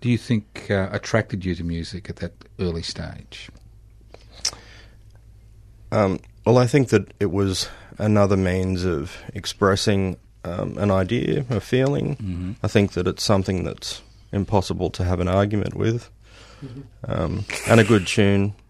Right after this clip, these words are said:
Speaker 1: Mm.
Speaker 2: you might disagree, Joe, but a g-, but a good tune, you know, um, carries an idea in a different way to a conversation.
Speaker 1: Mm-hmm.
Speaker 2: Um, so, yeah, I, I think, you know, music for a lot of people,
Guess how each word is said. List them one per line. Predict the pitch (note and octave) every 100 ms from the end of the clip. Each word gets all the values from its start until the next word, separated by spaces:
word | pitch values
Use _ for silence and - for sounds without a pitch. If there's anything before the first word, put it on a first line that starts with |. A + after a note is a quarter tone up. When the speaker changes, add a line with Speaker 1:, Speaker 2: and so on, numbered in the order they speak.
| _ - A2+
Speaker 1:
Mm. | F#2 F#2+ G2
Speaker 2:
you | G2+
might | G#2 F#2 D#2+
disagree, | F2+ - - E2+ E2+
Joe, | D#2+ E2+ D#2+ - - - - -
but | F#2
a | F2+
g-, | -
but | G#2 G2+
a |
good | F2+ G#2+ F2
tune, | A2+ F#2+ F#2 E2+ - -
you | D#2
know, | C2 A1 - - - - - - -
um, | A#1+ D#2 - -
carries | A2 F#2 F2 F2 F#2
an | E2+
idea | D#2 F2 F#2 E2+
in | E2+
a | E2+
different | E2+ - E2 D#2+
way | F2 F2+
to | E2 F#2+ F2 E2+ E2 -
a | -
conversation. | F#2 E2 F2+ E2+ D#2+ - F2 E2+ F2 -
Speaker 1:
Mm-hmm. | -
Speaker 2:
Um, | E2+ E2+ - -
so, | - F#2+ F#2 F2 F2+ - - - - - - -
yeah, | B1 E2+ F2+ -
I, | G#2 G2+
I | F2+
think, | G2 G#2+ G2 - - - - - - - - - - -
you | G2
know, | F2
music | F#2+ G#2 G#2 F#2+ F2 - -
for | - F#2+
a | F2+
lot | F2+
of | F2+
people, | - F2+ E2+ E2 - F#2+